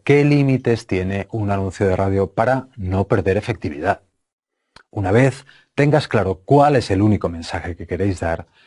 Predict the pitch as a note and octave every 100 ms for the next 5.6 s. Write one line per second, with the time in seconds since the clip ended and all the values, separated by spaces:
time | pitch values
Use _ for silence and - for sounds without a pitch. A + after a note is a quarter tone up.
0 | _ A2+ A#2+ - - E2+ G2+ C3 D3 C#3
1 | A2+ G#2+ A#2+ A2 F2+ F#2+ G2+ G2+ F2 F2
2 | F2 E2+ D#2+ - - _ - A2 G#2+ G#2+
3 | C3+ A2+ - C3 A#2+ C3 - C3+ C3+ G#2+
4 | A2 A2+ B2 F#2 D#2 D#2+ D2+ - - _
5 | _ - A2 B2+ -